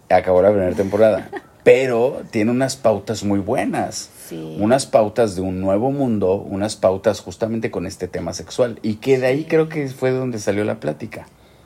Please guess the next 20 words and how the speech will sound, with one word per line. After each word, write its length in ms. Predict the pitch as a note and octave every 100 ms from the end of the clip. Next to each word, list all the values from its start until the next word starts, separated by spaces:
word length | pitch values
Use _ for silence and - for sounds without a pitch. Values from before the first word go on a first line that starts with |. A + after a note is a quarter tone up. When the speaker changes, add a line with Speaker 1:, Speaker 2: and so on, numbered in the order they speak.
| _ -
Speaker 2:
Sí, 280 | C4+ C#4+ F#4+ -
porque 340 | G#3 G3 G3
de 100 | G3
hecho 200 | G#3 -
la 200 | A3 F#3+
tuvimos 420 | F3+ F3+ F#3+ F#3+ E3+
des-, 180 | E3+ -
sí, 220 | - F4 -
sí, 260 | - C#4 -
fue 100 | -
Speaker 1:
Creo 160 | A3+ A3
Speaker 2:
de 60 | A3
Speaker 1:
que 120 | C#3
de 80 | A#2+
Speaker 2:
ahí. 80 | -
Speaker 1:
ahí 40 |
fue, 260 | B2+ E3 F#3
Speaker 2:
Sí. 40 | F#3
Speaker 1:
porque, 440 | A#2+ A2 A#2 G2+ - - - -
ok, 180 | G#2+